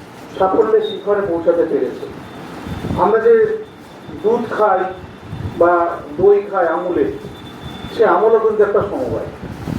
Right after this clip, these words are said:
আমরা জমি থেকে সার দিই, ইফকো সার, এবং আমি দেখেছি সারের দোকানে, আহ, গত বছরে যে একটা খুব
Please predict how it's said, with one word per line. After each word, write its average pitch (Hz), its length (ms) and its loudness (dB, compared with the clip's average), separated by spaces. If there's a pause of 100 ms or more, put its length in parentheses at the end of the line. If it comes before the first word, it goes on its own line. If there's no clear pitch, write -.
(800)
আমরা 214 200 4
জমি 208 220 2
থেকে 226 260 4 (120)
সার 202 160 4 (120)
দিই, 208 200 -8
ইফকো 208 260 -2 (100)
সার, 175 200 0
এবং 196 280 -4
আমি 403 180 -2
দেখেছি 427 460 0 (520)
সারের 208 260 2
দোকানে, 208 300 4
আহ, 175 540 -2
গত 190 160 4
বছরে 196 420 4
যে 190 180 2
একটা 190 500 0 (120)
খুব 208 100 -6